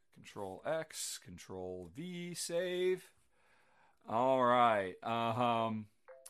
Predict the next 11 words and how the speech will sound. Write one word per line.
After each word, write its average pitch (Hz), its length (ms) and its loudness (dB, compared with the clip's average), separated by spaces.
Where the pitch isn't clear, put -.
right. 113 160 0
Okay. 160 160 4
It - 100 -4
looks 180 140 2
like 196 160 8
we 175 140 8
are 151 120 8
good 165 320 4
to 185 260 0
go. 147 380 2
And, 156 580 4